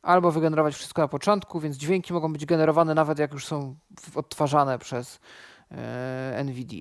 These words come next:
A. E, Yy. i, i też jest to usprawnione pod kątem właśnie, jak spontanicznie jeszcze dojdzie jakieś żądanie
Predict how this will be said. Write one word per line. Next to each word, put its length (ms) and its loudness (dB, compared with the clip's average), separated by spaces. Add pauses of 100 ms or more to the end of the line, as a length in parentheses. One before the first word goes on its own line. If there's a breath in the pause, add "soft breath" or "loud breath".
A. 60 4
E, 220 4
Yy. 2000 -6 (3000)
i, 1040 -4 (1400)
i 200 -6
też 260 2
jest 200 -4
to 100 -2
usprawnione 580 0
pod 180 -6
kątem 360 -4
właśnie, 440 -4 (400)
jak 160 -6
spontanicznie 560 -2
jeszcze 200 -6
dojdzie 320 0
jakieś 300 -2
żądanie 640 -2